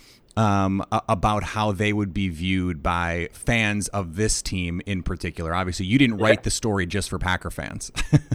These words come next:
Speaker 2: Right, right. No, one hundred percent. I mean, I can't tell you how much I thought about that. Um, I mean, you've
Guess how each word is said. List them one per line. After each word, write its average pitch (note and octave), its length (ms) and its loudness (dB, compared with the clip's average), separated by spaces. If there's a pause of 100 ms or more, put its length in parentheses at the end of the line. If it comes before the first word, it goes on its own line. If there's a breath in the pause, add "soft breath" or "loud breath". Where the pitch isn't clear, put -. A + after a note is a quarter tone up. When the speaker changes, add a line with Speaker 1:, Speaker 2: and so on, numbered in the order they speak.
Speaker 2:
Right, F3 440 8
right. E3 240 0
No, F#3 300 0
one G3 160 2
hundred - 320 -4
percent. D3+ 600 -4
I B2 80 -6
mean, C3+ 120 -2
I C#3 80 -2
can't D3+ 240 -6
tell E3 120 0
you F#3 100 -2
how C3 100 0
much A#2 240 -2
I G#2+ 160 -2
thought G#2+ 160 2
about G#2 300 -2
that. G2 280 -2 (180)
Um, G#2 220 -2 (580)
I C3+ 160 4
mean, B2+ 200 -4
you've C3 240 -4